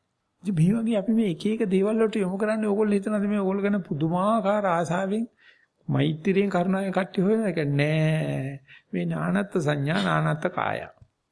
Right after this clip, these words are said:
මේ නානත්ත් සංඥා නානත්ත් කාය පෙන්වන්නේ මිනිස්යාගේ පෙන්වනවා, දෙයියන්ගේ පෙන්වනවා, විනිපාතික සමහරෙකුට තියනවලු.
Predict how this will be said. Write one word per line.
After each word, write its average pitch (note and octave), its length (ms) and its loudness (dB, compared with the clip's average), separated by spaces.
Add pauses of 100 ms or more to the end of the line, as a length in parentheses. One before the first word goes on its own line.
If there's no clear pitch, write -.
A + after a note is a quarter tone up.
(160)
මේ C#3+ 100 4
නානත්ත් G3 400 2
සංඥා C#3+ 420 0
නානත්ත් E3+ 380 0
කාය D3+ 240 0
පෙන්වන්නේ C3 380 -2
මිනිස්යාගේ D3 600 0
පෙන්වනවා, A#2+ 380 -2
දෙයියන්ගේ F3+ 440 0
පෙන්වනවා, C3+ 360 -2
විනිපාතික C#3+ 580 -2
සමහරෙකුට D#3 640 0
තියනවලු. A2+ 420 -2